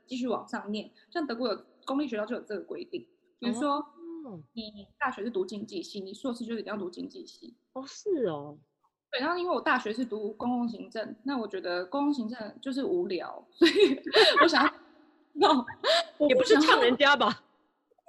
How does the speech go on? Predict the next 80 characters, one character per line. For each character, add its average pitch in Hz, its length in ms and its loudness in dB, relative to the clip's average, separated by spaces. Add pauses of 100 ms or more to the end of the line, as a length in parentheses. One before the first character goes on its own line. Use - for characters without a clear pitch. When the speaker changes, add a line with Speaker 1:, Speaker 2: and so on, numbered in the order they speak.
(120)
Speaker 1:
我 269 80 4
不 453 80 6
想 330 140 8
要 349 60 6
考 233 140 4
公 269 240 -4
务 277 200 -2
员 226 120 -8
什 220 120 -12
么 - 80 -20
的， 202 140 -12
所 330 140 4
以 359 60 8
说， 285 160 2
Speaker 2:
嗯， 190 260 -2
嗯， 170 380 -4
嗯， 262 140 -4
嗯。 170 100 -8 (560)
Speaker 1:
对， 254 120 -2 (100)
business 330 360 -2
比 - 40 -20
较 240 200 -2
符 190 180 -8
合 208 140 -6
我 185 120 -2
的 135 80 -6
个 170 220 -4
性， - 400 -8
我 - 80 -6
想 - 80 2
说 240 260 0
那 254 80 0
就， 254 100 -4
Speaker 2:
真 247 40 -2
的。 226 120 -8 (1040)
Speaker 1:
所 320 100 0
以 330 40 2
我 - 0 -
想 285 120 2
说 277 140 0
就 294 120 -4
是 311 180 -4
硕 294 200 -2
士 285 140 -8
的 262 60 -2
时 254 40 -2
候 240 60 -2
赶 220 160 -6
快 262 180 -2 (120)
趁 240 240 -2
机 240 160 -2
转 233 260 -4
换 254 160 0
一 247 40 -2
下 233 100 0
跑 - 240 -12
道， 208 180 -4
然 220 100 -6
后 240 140 -4
学 208 200 -4
一 - 20 -4
点 208 140 -8
不 247 180 -8
一 - 20 -4
样 214 160 -6
的 208 80 0
东 202 80 -6
西。 - 220 -20 (500)
所 330 80 -4
以 320 60 0
呢， 262 120 0
我 220 60 -4
才 240 140 -4
学 208 160 -8
这 254 100 -8
个 226 80 -8
系， 226 320 -6
我 185 100 0
就 240 60 -4
学， - 100 -8